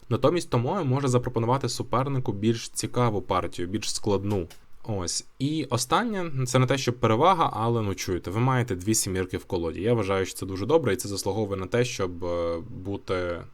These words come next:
озвученим. Хоча, можливо, навіть не варто сказати не, не лише сімірки, а, власне, можливість сетапу карти проти демона чи бога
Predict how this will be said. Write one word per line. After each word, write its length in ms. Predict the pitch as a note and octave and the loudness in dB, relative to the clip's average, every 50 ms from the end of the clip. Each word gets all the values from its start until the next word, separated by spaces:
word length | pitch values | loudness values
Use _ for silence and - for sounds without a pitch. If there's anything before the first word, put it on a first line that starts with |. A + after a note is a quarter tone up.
| - - - - - | -18 -20 -18 -12 -8
озвученим. 600 | G#2+ F#2+ F2+ F#2 F2+ F2+ F2+ - - F2+ F2 - - - - - - - - - - - - - | -6 -6 -4 -4 -6 -6 -8 -8 -10 -10 -10 -10 -10 -12 -12 -12 -12 -12 -14 -14 -14 -14 -10 -4
Хоча, 180 | - B2+ E3 D3+ | -2 0 0 2
можливо, 320 | C3 A#2 C3 C3+ B2+ A#2 | 2 2 4 4 4 4
навіть 340 | A2+ A#2 A2+ A2+ - - - - | 4 2 0 0 -2 -4 -12 -8
не 260 | A2+ A2 G#2+ A2 A2 | -6 -4 -2 -2 -2
варто 380 | G#2+ G#2+ A2+ A2+ A2+ - A2+ | -2 0 0 0 0 0 -4
сказати 340 | - - B2 A#2 A2 - A2+ | -4 -2 -2 -2 -2 -2 -2
не, 460 | G#2 G2+ G2+ G#2 G#2 G#2 G#2 G#2 G#2 G2+ G2+ G2 - - - - - - - - - | -4 -4 -4 -4 -4 -4 -4 -4 -4 -6 -8 -10 -14 -16 -18 -18 -20 -20 -16 -12 -8
не 80 | G#2+ G#2 | -6 -4
лише 260 | G#2 G#2 - F3 F3 | -4 -2 -2 0 0
сімірки, 580 | - - C#3+ B2 A2+ G#2+ F#2+ F#2 - G#2 - - - | 0 2 2 2 2 2 0 -2 -2 -4 -4 -4 -2
а, 200 | - G#2 G2+ G2+ | -2 0 2 2
власне, 320 | G2 G#2+ A#2 A#2+ - A2+ | 4 2 2 2 0 -2
можливість 560 | G2+ G2+ G2 A2 A#2+ A2+ G#2+ G2 - - - - | -2 0 2 2 2 2 2 -2 -4 -4 -4 -4
сетапу 420 | - G#2+ - G#2+ G#2 - - G2 F#2+ - - - - - - - - - - - - - - - - | -4 -2 0 0 0 0 0 -2 -4 -4 -6 -12 -16 -20 -20 -20 -20 -18 -10 -4 0 0 0 0 0
карти 320 | - A2 G2+ G2 - - F2+ | 0 2 2 2 2 -2 -2
проти 240 | - G2 - G#2 | -2 -2 -2 0
демона 320 | G2 G2 G2 G2 G2 G2 F#2+ | 0 0 0 0 0 -4 -4
чи 160 | - - G#2+ | -4 -4 -2
бога 360 | G#2 B2+ D#3+ F3+ F#3+ F#3+ G3 | 0 2 2 2 2 0 -6